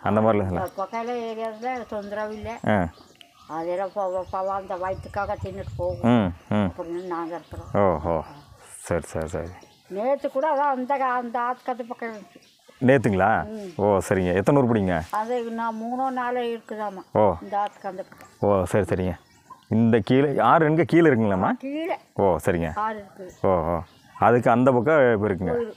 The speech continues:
Speaker 1: ஒரு, ஓ, ஓ.
Speaker 2: இதுக்கு மேலே ஏறாது.
Speaker 1: ஏறாது. ஆ, ஆ. ஓ, ஓ.
Speaker 2: அந்த ரோட்ல வந்தா தான் கீழே வந்துரும்.
Speaker 1: ம், ம், ம்.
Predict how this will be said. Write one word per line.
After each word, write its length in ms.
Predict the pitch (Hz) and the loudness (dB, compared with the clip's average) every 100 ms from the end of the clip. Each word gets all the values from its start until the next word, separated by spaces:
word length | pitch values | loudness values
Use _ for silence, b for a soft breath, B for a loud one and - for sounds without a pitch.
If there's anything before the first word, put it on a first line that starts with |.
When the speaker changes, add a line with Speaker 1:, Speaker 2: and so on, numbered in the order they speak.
| _ | _
Speaker 1:
ஒரு, 280 | - 98 85 | 0 2 2
ஓ, 260 | 90 85 78 | 2 0 0
ஓ. 160 | 85 76 71 | -4 -6 -8
Speaker 2:
இதுக்கு 300 | 196 175 - | -14 -14 -10
மேலே 400 | 190 196 214 202 | -6 -4 -2 -4
ஏறாது. 260 | 190 185 185 _ - | -4 -8 -10 _ 0
Speaker 1:
ஏறாது. 340 | - 85 98 | 2 2 2
ஆ, 160 | 101 78 | 0 0
ஆ. 160 | 87 80 - - - - | -4 -4 -10 -20 -20 -18
ஓ, 100 | - 82 82 | -12 -10 -8
ஓ. 100 | 80 73 - | -10 -10 -10
Speaker 2:
அந்த 300 | 190 220 247 | -10 -4 -2
ரோட்ல 320 | 240 277 302 | -2 -2 0
வந்தா 260 | 294 294 311 | -2 -2 -4
தான் 160 | 381 | -6
கீழே 200 | 302 294 277 | -6 -4 -4
வந்துரும். 280 | 277 233 - | -4 -8 -4
Speaker 1:
ம், 240 | 247 262 104 | 2 2 2
ம், 240 | 110 87 | 0 0
ம். 220 | 101 87 | -2 -2